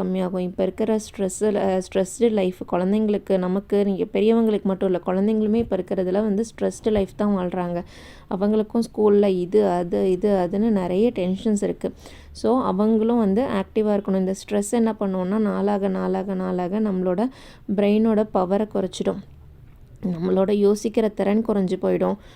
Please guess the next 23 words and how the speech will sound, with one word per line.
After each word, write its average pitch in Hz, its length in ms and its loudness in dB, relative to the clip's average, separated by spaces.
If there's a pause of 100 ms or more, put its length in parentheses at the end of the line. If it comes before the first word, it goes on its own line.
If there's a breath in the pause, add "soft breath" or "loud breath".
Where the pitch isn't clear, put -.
(140 loud breath)
நம்ம 196 240 4
ஞாபக 196 420 2
சக்தி 226 480 -4
குறைஞ்சு 190 360 0
போயிடும். 185 300 2
அதனால 208 340 0
தான் 233 180 0
வயசானவங்க 202 840 0
வந்து 190 380 -2
சீக்கிரம், 233 460 -4
வ-, 202 320 0
வயசானவங்களுக்கு 226 1000 0 (100)
ஞாபக 208 340 2
சக்தி 226 400 -4
குறையிறது 202 560 2
அப்படின்றது 196 520 0 (520 loud breath)
முன்னாடியெல்லாம் 233 500 6
இருந்தது, 226 580 4
காமனா 190 320 2
இருந்தது. 208 600 4 (320 loud breath)
ஆ, 196 200 2
இப்பெல்லாம் 208 420 2
வந்து 247 320 0